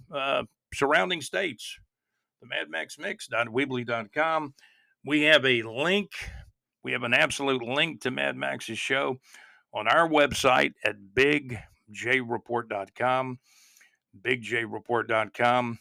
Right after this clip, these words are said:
In the Outside the Box section, you'll find an article about Mad Max and his show, and there's a link there to Mad Max's Wednesday night internet radio music request show,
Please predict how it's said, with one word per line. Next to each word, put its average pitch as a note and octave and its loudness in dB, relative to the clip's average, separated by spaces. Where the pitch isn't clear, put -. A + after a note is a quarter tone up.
In G2+ -12
the G#2+ -4
Outside A2+ 2
the G#2 -10
Box C3+ 4
section, C#3 0
you'll A#2 -6
find A#2+ -2
an G#2+ -8
article C3 0
about B2 -2
Mad B2+ 0
Max B2+ 2
and A#2+ -4
his A2 -4
show, B2+ 4
and A2 -2
there's A2 -2
a G#2 -8
link C3+ 0
there C3+ 4
to A#2 -12
Mad B2 -4
Max's B2 -2
Wednesday C3 -2
night B2 4
internet B2+ -2
radio B2 -2
music A#2 -8
request C3 -2
show, B2 0